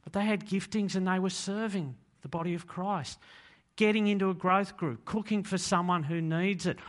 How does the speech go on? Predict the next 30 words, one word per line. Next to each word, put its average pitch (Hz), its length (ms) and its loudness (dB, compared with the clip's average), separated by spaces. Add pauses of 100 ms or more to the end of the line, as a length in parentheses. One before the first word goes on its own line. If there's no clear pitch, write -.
(140)
offering 202 440 0
a 147 80 -2
cuppa 196 520 -2 (460)
to 180 140 0
a 160 60 -2
fellow 175 360 2
Christian 175 460 -4
who's 143 240 -4
struggling, 190 680 -4 (440)
encouraging 190 800 2
someone 175 400 4
with 170 160 0
a 160 60 2
verse 170 480 0
over 156 220 2
a 151 40 -2
text - 460 -8
message, 180 520 -4 (280)
or 190 160 2
praying 202 640 4
for 170 180 0
others 120 320 -2
in 131 100 -4
your 127 100 -8
community. 160 520 -4 (300)
They 208 260 2
are 180 180 4
all 156 160 2
valuable 151 680 -2
use 147 540 -2